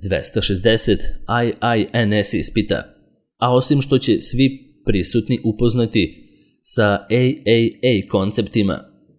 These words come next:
odnosno B Y O D-om i X autentikacijom,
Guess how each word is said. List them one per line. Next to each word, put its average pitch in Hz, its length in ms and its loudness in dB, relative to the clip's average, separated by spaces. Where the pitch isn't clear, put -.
odnosno 120 520 4
B 110 160 0
Y 107 540 2
O 101 240 2
D-om 104 440 4
i 113 360 0
X 135 100 -10
autentikacijom, 123 1040 0